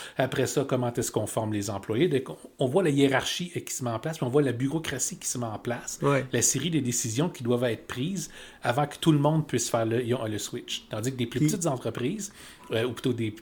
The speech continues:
Speaker 1: y a, euh, des entreprises divisées en plus petites équipes, ben, chacune des équipes va être capable de se revirer de bord. On a tout un laptop, puis on commence à le faire maintenant.
Speaker 2: Et la grosse différence, c'est où est la prise de décision là-dedans ?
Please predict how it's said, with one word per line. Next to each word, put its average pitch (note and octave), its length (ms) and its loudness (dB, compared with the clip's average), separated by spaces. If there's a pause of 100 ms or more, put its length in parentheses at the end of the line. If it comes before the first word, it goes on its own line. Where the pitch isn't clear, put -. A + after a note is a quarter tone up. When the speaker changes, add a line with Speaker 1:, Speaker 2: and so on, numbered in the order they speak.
Speaker 1:
y A#2 120 0
a, B2 120 -2
euh, A2+ 60 -2
des G#2+ 160 0
entreprises C3+ 460 -2
divisées A#2 300 -2
en C3 60 0
plus A#2 160 -6
petites - 220 -6
équipes, A#3 360 -4 (360)
ben, D3+ 100 0
chacune D#3+ 340 0
des B2 220 0
équipes F3+ 280 -2
va A#2+ 100 2
être - 80 -6
capable B2+ 260 0
de A#2+ 80 -2
se B2 140 0
revirer A2 260 -2
de G2 80 -6
bord. C3+ 300 0
On A#2 60 2
a G#2+ 60 -2
tout D3 180 -2
un A#2+ 100 2
laptop, A2+ 460 -2
puis A2+ 100 -2
on G2+ 60 -2
commence A#2+ 340 0
à A2 40 -2
le G2+ 60 -8
faire A2+ 240 -2
maintenant. A2 360 -6 (600)
Speaker 2:
Et C#3+ 60 8
la B2 80 8
grosse B2+ 360 10
différence, C#3 500 6
c'est B2 340 6 (400)
où C3+ 180 6
est E3 60 12
la C3+ 100 10
prise C3 260 8
de B2 80 6
décision A#2 440 4
là-dedans ? A#2+ 320 2